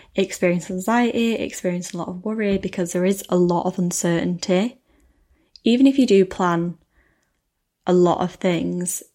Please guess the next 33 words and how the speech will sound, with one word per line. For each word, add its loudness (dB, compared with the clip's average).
there 0
still 0
is -2
going -2
to -6
be 0
a 0
lot -2
of -8
uncertainty. -4
I -10
think -2
a -8
past -4
version -2
of -10
myself -8
would -4
be -6
absolutely -2
beside 0
myself -6
with -8
worry -4
and -2
just -8
be -4
spir-, -4
spiraling -4
out -2
of -12
control -2
with -2